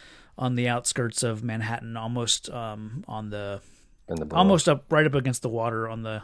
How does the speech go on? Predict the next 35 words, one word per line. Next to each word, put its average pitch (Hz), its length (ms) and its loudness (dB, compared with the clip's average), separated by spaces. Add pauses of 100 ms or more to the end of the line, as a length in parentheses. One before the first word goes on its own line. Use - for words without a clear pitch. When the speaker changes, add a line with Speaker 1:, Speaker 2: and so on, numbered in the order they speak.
Speaker 1:
on 120 100 -8
the 113 80 -8
west 110 280 -8
side 107 280 -4
of 104 200 -10
the, 110 220 -8 (180)
of 113 120 -8
the 117 100 -6
island. 117 400 -10
So. 143 260 -14 (480)
Speaker 2:
Yeah, 80 140 0
yeah. - 680 -14 (720)
Cool. 90 560 6 (160)
Speaker 1:
Yeah. 107 320 -4 (500)
I 135 40 -12
guess 196 180 0
the 220 120 2
big 185 280 0
question 175 540 2
is 147 240 0
what, 120 420 -4 (200)
what 127 200 -2
happens 143 460 0
next, 143 520 -2
you 117 100 -4
know, 110 240 -4
with, 110 340 -8
uh, 104 380 -4 (500)
with - 160 -10
this 123 180 -2
journal? 113 400 -2
Do 110 160 -4
we 117 120 0
think 147 440 0
that, 143 300 0